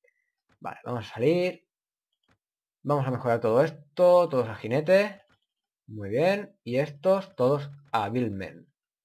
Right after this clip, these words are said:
Y estos a caballeros, pues venga, caballeros. Buah, cómo crece esto, ¿no? Vale, y ahora también teníamos aquí que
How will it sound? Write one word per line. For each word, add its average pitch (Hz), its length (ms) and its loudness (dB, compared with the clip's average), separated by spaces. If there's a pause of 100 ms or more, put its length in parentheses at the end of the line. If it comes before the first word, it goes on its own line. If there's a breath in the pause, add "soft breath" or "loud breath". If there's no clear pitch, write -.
(340)
Y 120 160 -6
estos 165 480 0
a 120 80 -2
caballeros, 92 560 -4
pues - 120 -20
venga, 95 320 -12
caballeros. 95 580 -8 (320)
Buah, - 340 -8
cómo 117 220 -4
crece 117 280 -6
esto, 131 240 -8
¿no? 165 240 -8 (1000)
Vale, 123 300 -2
y 131 100 0
ahora 180 140 4
también 185 200 0
teníamos 175 320 -2
aquí 190 440 -6 (580)
que 165 360 0